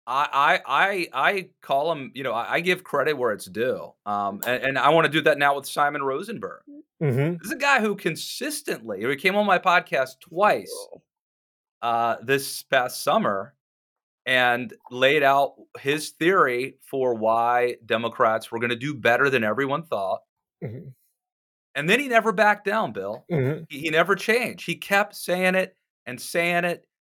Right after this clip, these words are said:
Speaker 1: and saying it. And I thought, honestly, he was working the refs at that point.
Speaker 2: Mm-hmm.
Speaker 1: Um, no, again, I didn't, I also, I, you know, I also thought Republicans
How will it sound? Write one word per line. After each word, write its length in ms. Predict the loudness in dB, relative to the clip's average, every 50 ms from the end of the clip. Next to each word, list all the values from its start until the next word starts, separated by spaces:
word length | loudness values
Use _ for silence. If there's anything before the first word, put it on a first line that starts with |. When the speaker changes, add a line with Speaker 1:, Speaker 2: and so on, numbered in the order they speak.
| _ _ _
Speaker 1:
and 200 | -8 -8 -6 -8
saying 380 | -4 -2 0 0 2 2 2 0
it. 200 | 0 -2 -4 -8 _ _ _ _ -4
And 80 | 0
I 160 | 0 0 0
thought, 500 | 0 -2 -2 0 2 2 2 2 0 -2 _ _ _ _ _ _ _ _ _
honestly, 560 | -4 -2 -2 -2 -4 -6 -8 -6 -4 -4 -2
he 140 | -2 -2 -2
was 260 | -2 -2 -2 -2 -2
working 320 | 0 0 0 2 2 2 2
the 100 | 4 4
refs 380 | 4 4 4 2 -2 -6 -8
at 100 | -8 -8 -6
that 200 | -8 -8 -8 -10
point. 360 | -10 -8 -6 -6 -6 -6 -8 -12 -16 _ _ _ _ _ _ _ _
Speaker 2:
Mm-hmm. 60 | -4 -2
Speaker 1:
Um, 320 | -2 -2 -4 -6 -8 -12 _ _ _ _ _ _ _ _ _ _ _
no, 80 | -2 0
again, 320 | 2 2 0 -2 -2 -8 _ _ _ _ _ _ _ _ _ _
I 180 | -4 -2 0 2
didn't, 380 | 2 0 0 -4 -8 -10 -12 -16 _ -4
I 280 | -2 -2 0 0 2
also, 640 | 2 2 2 0 -2 -4 -2 -2 0 -2 -4 -6 -10 _ _ _ _ _ -2
I, 180 | 0 0 0 -2 -4
you 100 | -4 -4
know, 80 | -4 -4 _ _ _ _ -20 -20 -20 -10 -2
I 140 | 2 4 4
also 400 | 4 4 2 0 -4 -6 -8 -8
thought 440 | -8 -4 -2 -2 -2 -2 -4 -6 -10
Republicans 920 | -14 -8 -6 -6 -4 -4 -8 -8 -8 -10 -10 -10 -12 -14 -16 -16 -20